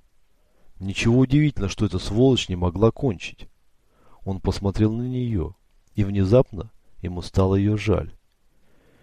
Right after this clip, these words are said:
"Иди ко мне, Бразилия. Ты права. Ты женщина.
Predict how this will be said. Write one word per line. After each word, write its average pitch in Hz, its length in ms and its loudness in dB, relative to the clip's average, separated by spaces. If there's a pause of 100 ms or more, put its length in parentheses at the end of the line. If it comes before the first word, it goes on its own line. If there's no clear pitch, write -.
(400)
"Иди 120 280 2
ко 95 120 4
мне, 90 140 -4
Бразилия. 85 680 2 (320)
Ты 110 100 2
права. 110 760 2 (300)
Ты 127 140 6
женщина. 117 640 0